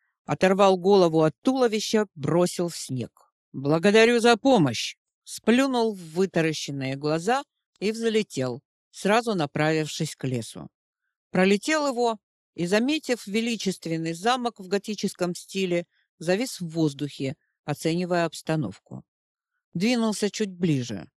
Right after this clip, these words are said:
спрятался на высоченном кедре и с высоты своего полёта рассмотрел десяток релиаготов, копающихся во дворе замка. «Ты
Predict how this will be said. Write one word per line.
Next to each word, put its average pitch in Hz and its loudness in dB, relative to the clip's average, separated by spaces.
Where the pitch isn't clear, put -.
спрятался 233 0
на 226 -2
высоченном 190 -4
кедре 135 -4
и 147 -8
с - -12
высоты 165 -2
своего 147 -2
полёта 156 0
рассмотрел 170 0
десяток 180 -2
релиаготов, 180 -2
копающихся 147 0
во 143 -2
дворе 143 0
замка. 113 -8
«Ты 160 4